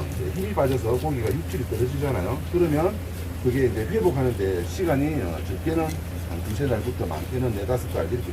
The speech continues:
걸립니다. 그러면 당연히, 어, 한 칠월 달, 팔월 달에 산란을 마치면 십일월 달, 십이월 달, 서너 달, 네다섯 달 지난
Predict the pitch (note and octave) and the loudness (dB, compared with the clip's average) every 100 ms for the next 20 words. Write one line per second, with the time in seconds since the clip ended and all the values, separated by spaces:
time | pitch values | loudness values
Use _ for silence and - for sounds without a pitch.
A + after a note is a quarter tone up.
0 | E2+ A#2 F3+ C#3+ E2+ - - - - - | -2 0 0 -2 -2 -4 -6 -6 -6 0
1 | F3+ E3+ F4+ - F2+ C#3+ G3 E3 F#3 - | 4 6 4 2 0 2 2 2 2 0
2 | - - - - - - - - D#3 C3+ | -4 -4 -4 -4 -6 -6 -8 -8 -6 -2
3 | A2+ C3+ C3+ B2 A2 - F2+ A2+ A2+ C3+ | -2 -2 -4 -4 -6 -6 -6 -4 -2 -4
4 | - - F2+ - - - - - - - | -6 -6 -4 -4 -4 -8 -12 -12 -12 -12
5 | - B2+ D3 D3 A#2+ - C#3+ A2 G2 - | -10 -6 -4 -2 -2 -2 -6 -6 -4 -4
6 | F#2 - B2+ D3 C3+ B2+ A2+ C3 C3+ - | -6 -6 -4 2 2 0 -2 -4 -4 -2
7 | A2+ G2+ F#2 B2+ C3 | -2 -2 -2 0 0